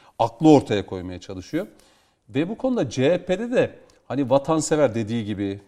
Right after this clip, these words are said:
e, Hüseyin İlkoğlu'nun Atatürkçü ya da ulusalcı kimliğini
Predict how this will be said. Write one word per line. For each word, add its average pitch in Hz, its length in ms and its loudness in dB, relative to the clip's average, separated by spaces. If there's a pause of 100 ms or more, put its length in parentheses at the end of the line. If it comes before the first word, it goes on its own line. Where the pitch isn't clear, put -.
(100)
e, 104 80 -10 (760)
Hüseyin 101 320 -8
İlkoğlu'nun 98 440 -8 (280)
Atatürkçü 156 560 -2
ya 110 80 -4
da 117 60 -4
ulusalcı 170 720 -4
kimliğini 170 460 -8